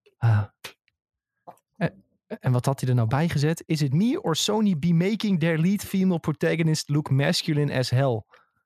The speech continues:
Barely no curves or rough, non-feminine features, unlike the average woman. Like Ellie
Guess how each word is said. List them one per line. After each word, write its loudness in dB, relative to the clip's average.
Barely 0
no 2
curves -2
or 0
rough, -2
non-feminine 2
features, -2
unlike 0
the -4
average 0
woman. 0
Like -2
Ellie 0